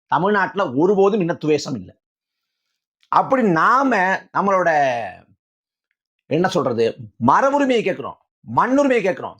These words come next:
தமிழ்நாட்டை தமிழரை ஆள வேண்டும்ங்கிறோம், தமிழரின் அறம் சார்ந்த ஆட்சி கொடுக்கப்படணுங்கிறோம். அந்த முழக்கத்தை முன்வைத்து நாம் தமிழர் கட்சி களத்தில் பயணிக்கிறது. ஜனநாயக பூர்வமா இயங்குது. காவிரி சிக்கல், முல்லை பெரியாறு, பாலாறு, கச்சத்தீவு, மீத்தேனு,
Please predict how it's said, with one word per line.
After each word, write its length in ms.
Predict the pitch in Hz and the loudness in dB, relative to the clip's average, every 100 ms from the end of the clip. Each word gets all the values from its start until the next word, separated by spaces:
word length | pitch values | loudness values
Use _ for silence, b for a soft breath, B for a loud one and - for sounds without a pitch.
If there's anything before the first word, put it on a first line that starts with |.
| 151 | -2
தமிழ்நாட்டை 560 | 185 240 233 226 240 - | 0 2 0 2 0 0
தமிழரை 340 | 175 208 226 226 | -2 2 2 2
ஆள 360 | 147 180 254 | 4 4 4
வேண்டும்ங்கிறோம், 500 | 240 214 220 175 - _ _ _ _ _ _ | 2 0 -2 -4 -10 _ _ _ _ _ _
தமிழரின் 500 | - 180 240 240 233 - | 0 2 2 2 0 2
அறம் 340 | 131 190 240 | 0 2 0
சார்ந்த 360 | - 233 240 214 | 0 0 2 2
ஆட்சி 320 | 208 - 226 | 0 -2 -4
கொடுக்கப்படணுங்கிறோம். 760 | 196 185 196 175 180 151 - _ _ _ _ _ - | 0 0 0 0 -2 -6 -10 _ _ _ _ _ -2
அந்த 380 | 131 220 247 220 | 0 0 0 0
முழக்கத்தை 580 | 170 240 269 285 247 | 0 0 0 0 2
முன்வைத்து 380 | 220 196 180 254 | 0 0 -2 0
நாம் 260 | 220 185 202 | 2 2 0
தமிழர் 280 | 202 185 160 | 0 0 0
கட்சி 280 | 143 175 202 | -2 -4 -4
களத்தில் 400 | 165 160 165 143 | -4 -4 -6 -6
பயணிக்கிறது. 420 | 120 - 95 - _ _ _ _ _ _ _ | -8 -10 -18 -20 _ _ _ _ _ _ _
ஜனநாயக 480 | - 175 226 254 254 | -2 0 2 2 0
பூர்வமா 320 | 185 208 214 | 0 0 2
இயங்குது. 360 | 180 165 110 82 _ _ _ _ _ | 0 -2 -8 -12 _ _ _ _ _
காவிரி 420 | 127 143 160 151 | 2 2 2 -2
சிக்கல், 280 | - 104 170 | -4 -2 0
முல்லை 320 | 156 165 170 | 2 2 0
பெரியாறு, 360 | 139 151 151 165 | 0 0 2 0
பாலாறு, 520 | - 151 165 151 165 | 0 0 0 0 0
கச்சத்தீவு, 520 | 156 143 175 143 160 | -2 -4 -4 0 0
மீத்தேனு, 520 | 156 165 131 160 156 | 0 0 0 0 0